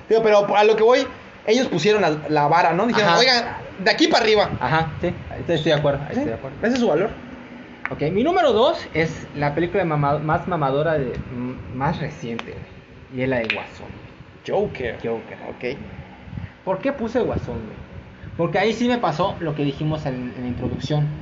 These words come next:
Speaker 2: Güey, hay tantas películas antes que hablan de esto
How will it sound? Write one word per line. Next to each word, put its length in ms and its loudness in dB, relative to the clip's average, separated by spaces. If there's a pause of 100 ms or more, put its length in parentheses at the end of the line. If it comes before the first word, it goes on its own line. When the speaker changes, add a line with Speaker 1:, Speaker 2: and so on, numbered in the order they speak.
(480)
Speaker 2:
Güey, 300 0 (1000)
hay 180 0 (120)
tantas 440 0
películas 580 0
antes 420 -2 (920)
que 80 0
hablan 300 2
de 80 2
esto 440 2